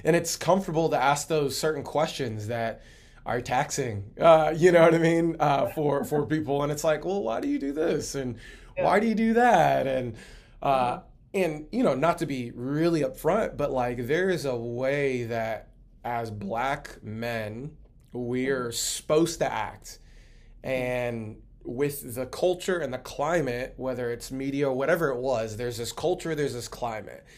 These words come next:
Speaker 1: And so when
Speaker 2: Mm-hmm.
Speaker 1: it comes to, uh, a minority who happens to be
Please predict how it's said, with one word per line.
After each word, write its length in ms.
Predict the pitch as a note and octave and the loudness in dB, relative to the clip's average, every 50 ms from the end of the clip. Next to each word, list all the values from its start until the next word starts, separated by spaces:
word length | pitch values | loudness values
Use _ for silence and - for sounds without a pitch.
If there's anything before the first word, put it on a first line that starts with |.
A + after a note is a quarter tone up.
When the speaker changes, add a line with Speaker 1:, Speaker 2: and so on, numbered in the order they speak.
| - - - - - - | -20 -20 -20 -20 -16 -12
Speaker 1:
And 120 | - C3 - | -8 -6 -2
so 140 | - C#3+ | -2 0
when 140 | B2+ C3 C3 | 0 0 -2
Speaker 2:
Mm-hmm. 40 | C3+ | -4
Speaker 1:
it 40 | C3+ | -4
comes 380 | - - D3+ D#3+ E3+ D#3 - - | -2 0 0 0 0 0 -2 -4
to, 340 | - D3 C#3 B2+ B2+ C3 C3 - | -2 -2 -2 -2 -4 -4 -4 -4
uh, 320 | A#2 A2 A2 G#2+ G#2+ G#2 G2+ G#2+ - - - - - | -2 -2 -2 -2 -4 -6 -8 -12 -16 -20 -20 -12 -8
a 100 | B2+ A#2+ | -6 -4
minority 680 | A2+ A2 A2 A2 A2 B2+ D#3 F3 D#3+ C3 A#2+ A#2 A2+ | -4 -2 -2 -2 0 2 2 4 2 2 0 -2 -4
who 180 | A2 - C3 B2 | -6 -4 -4 -2
happens 320 | C3 A#2+ A#2 - B2 A2+ | -2 -2 -4 -4 -6 -8
to 80 | A2 A#2 | -8 -8
be 340 | - A#2 A2+ A2+ G#2+ G2+ | -6 -6 -6 -6 -8 -10